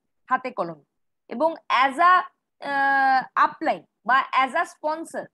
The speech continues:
আপনার সেটা হচ্ছে কর্তব্য। তো সেটা কিভাবে করতে হবে সেটার জন্য আমাদের কিছু mindset নিজেদের আগে তৈরি করতে হবে এবং নিজেদের সেইভাবে তৈরি করতে হবে, তারপরে কিন্তু আমরা সেটা করতে পারবো।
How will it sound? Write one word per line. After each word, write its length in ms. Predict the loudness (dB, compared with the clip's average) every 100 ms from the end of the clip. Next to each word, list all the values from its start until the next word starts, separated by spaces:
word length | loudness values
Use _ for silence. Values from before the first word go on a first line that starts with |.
| -8
আপনার 280 | -8 -6 -10
সেটা 260 | -8 -6
হচ্ছে 280 | -4 -6 -10 -6 -2
কর্তব্য। 480 | -2 -2 -12 -12 _ _ _ _ _ _ _ 0
তো 160 | 0
সেটা 320 | 0 -4 -2
কিভাবে 440 | 0 -2 0 0 0
করতে 320 | -2 -2 0
হবে 160 | 0 -2
সেটার 320 | -4 -2 -2
জন্য 200 | -2 0
আমাদের 340 | 0 0 -4
কিছু 200 | -6 -6
mindset 480 | -2 -2 -4 -10 -12 -10
নিজেদের 320 | -8 -2 0
আগে 180 | 0 -2
তৈরি 280 | -8 -8
করতে 300 | -6 -8 -4
হবে 200 | -4 -4 -8 _ _ _
এবং 260 | -6 -6 -4
নিজেদের 360 | -6 -6 -6 -8
সেইভাবে 500 | -4 -4 -2 -4 -4
তৈরি 300 | -6 -6 -4
করতে 320 | -4 -2 0
হবে, 220 | 0 -2 -8 _ -2
তারপরে 440 | 2 2 2 -2
কিন্তু 280 | -2 -4 -2
আমরা 320 | -2 -2 -8
সেটা 220 | -8 -10 -8
করতে 300 | -8 -12 -12
পারবো। 280 | -12 -12